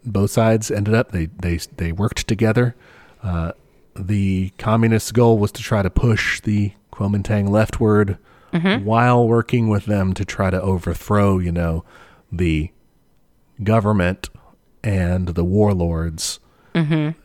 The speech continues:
Speaker 1: And this time period was called the First United Front.
Speaker 2: Good name.
Speaker 1: Yeah, it's, yeah, catchy. Cool alliance.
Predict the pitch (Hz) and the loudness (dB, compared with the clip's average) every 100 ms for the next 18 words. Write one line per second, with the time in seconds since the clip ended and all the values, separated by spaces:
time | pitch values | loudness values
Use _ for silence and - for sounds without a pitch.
0 | - 107 117 139 - 175 165 151 139 127 | -4 0 2 0 2 2 4 4 4 2
1 | 123 101 - 180 - - 147 131 127 131 | 0 0 0 -2 -2 0 2 4 4 2
2 | - 92 - - - - _ _ - 151 | 0 -6 -8 -14 -18 -20 _ _ -8 -6
3 | 143 185 240 - _ _ _ _ 175 - | -2 -2 -4 -10 _ _ _ _ -6 -6
4 | - - _ 143 104 - 185 - 107 - | -10 -20 _ -6 -6 -4 -4 -2 -8 -12
5 | _ _ _ _ _ _ _ _ - - | _ _ _ _ _ _ _ _ -18 -16
6 | - 202 185 117 101 101 - - | 0 2 4 2 0 -2 -2 -10